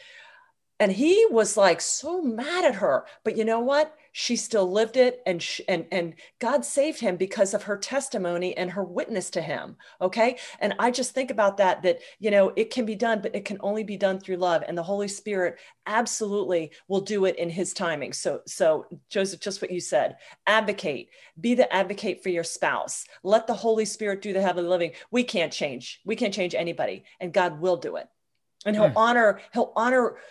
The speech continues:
Speaker 1: your desire because, again, as you said, he ordained this together. God doesn't make mistakes. And I heard somebody say, "Hey, remember this person that you loathe?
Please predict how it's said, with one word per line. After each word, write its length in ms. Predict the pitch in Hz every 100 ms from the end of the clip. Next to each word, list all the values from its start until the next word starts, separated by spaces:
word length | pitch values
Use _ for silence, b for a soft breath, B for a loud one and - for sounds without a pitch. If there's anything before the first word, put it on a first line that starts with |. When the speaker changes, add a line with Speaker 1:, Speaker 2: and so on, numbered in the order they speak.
| B -
Speaker 1:
your 240 | 185 226
desire 320 | 208 196 208
because, 280 | 190 196 196
again, 360 | 202 196 233 226
as 160 | 208
you 100 | 196
said, 480 | 214 - 233 170 135 - _
he 520 | - 247 240 240 -
ordained 480 | 208 208 208 196 190
this 160 | 185 -
together. 580 | - 190 226 117 82 - _ _ _ _ _ -
God 160 | - 196
doesn't 300 | 208 208 208
make 180 | 214 208
mistakes. 480 | 185 - 214 147 - B B
And 100 | 196
I 80 | 233
heard 160 | 277
somebody 220 | 196 226 220
say, 240 | 220 190 B
"Hey, 120 | - 214
remember 400 | 196 214 262 285
this 160 | 240
person 460 | - 220 226 247 226
that 100 | -
you 160 | 190
loathe? 480 | 185 165 170 196 247